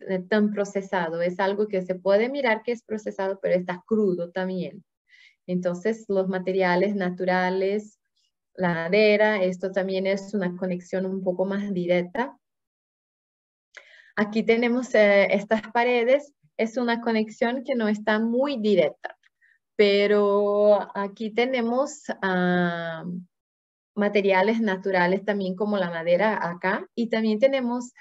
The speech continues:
paredes hechas de cáñamo. Entonces, esto es un material natural que al toque también se siente natural, la color también, y estos son materiales que les traen más cosas,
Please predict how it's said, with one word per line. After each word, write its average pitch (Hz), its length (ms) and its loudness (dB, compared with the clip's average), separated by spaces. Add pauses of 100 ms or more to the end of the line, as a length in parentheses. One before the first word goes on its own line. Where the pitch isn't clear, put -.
(240)
paredes 208 560 4
hechas 202 340 0
de 180 160 2
cáñamo. 170 440 -4 (840)
Entonces, 185 680 0
esto 202 320 0
es 220 200 -4
un 226 120 0
material 196 680 2
natural 190 540 0 (260)
que 226 100 2
al 202 260 4
toque 254 320 -2
también 196 400 -4
se 202 140 -2
siente 185 380 0
natural, 185 580 2
la 175 140 -2
color 208 560 4
también, 185 680 -2 (380)
y 185 160 4
estos 202 400 0
son 185 300 0
materiales 180 760 0
que 160 120 -6
les 165 240 -8
traen 180 480 -2
más 160 340 -6
cosas, - 460 -10